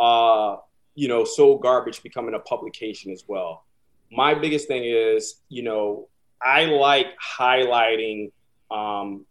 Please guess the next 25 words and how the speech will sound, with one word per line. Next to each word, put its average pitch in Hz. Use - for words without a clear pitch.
you 123
know, 113
these 113
younger 117
guys 110
who 113
are 110
repurposing 131
Carhartt 110
pants 92
and 85
jackets 104
and, 95
you 120
know, 113
the 110
guys 120
who, 120
the 110
filthies 123
of 110
the 110
world 110
who 117
are, 107